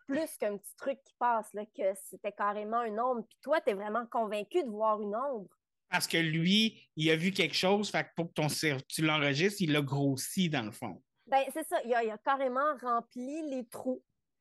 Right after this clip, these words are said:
Speaker 2: OK.
Speaker 1: Parce que c'est comme ça qu'il fonctionne. Euh, c'est un peu de la façon, euh, si tu vois deux points, puis, euh, une ligne en bas,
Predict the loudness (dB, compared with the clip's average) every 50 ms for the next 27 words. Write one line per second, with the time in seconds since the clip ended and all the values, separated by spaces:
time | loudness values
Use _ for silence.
0 | _ _ -2 -2 -2 0 0 -2 -4 -4 -6 -6 -4 -4 -4 -2 -2 -2 -2 -2
1 | -4 -4 -6 -4 0 2 2 4 2 0 -2 -2 0 0 0 0 -2 -8 -10 -6
2 | -4 -4 -4 -4 -8 -8 -4 -2 0 0 0 -2 -4 -4 -6 -6 -8 -12 _ _
3 | _ _ _ _ -6 -2 -2 0 0 0 0 0 0 0 0 2 2 0 0 -2
4 | -6 -10 _ _ _ _ _ _ _ _ _ _ _ _ _ -20 -20 _ _ -2
5 | 0 2 2 0 2 2 2 2 2 2 2 2 0 2 4 4 4 4 6 4
6 | 4 4 4 2 2 0 -2 -4 -6 -10 -14 -18 -18 -14 -10 -10 -10 -10 -12 -10
7 | -8 -6 -2 2 4 4 4 4 4 2 2 2 0 -2 -2 0 0 0 0 -2
8 | -4 _ _ _ _ _ _ _ _ _ _ _ _ _ _ _ _ _ -6 -4
9 | -4 -2 -2 0 0 2 2 4 2 2 0 -2 -2 -2 -2 0 0 0 0 -2
10 | -2 -2 -4 -4 -4 -6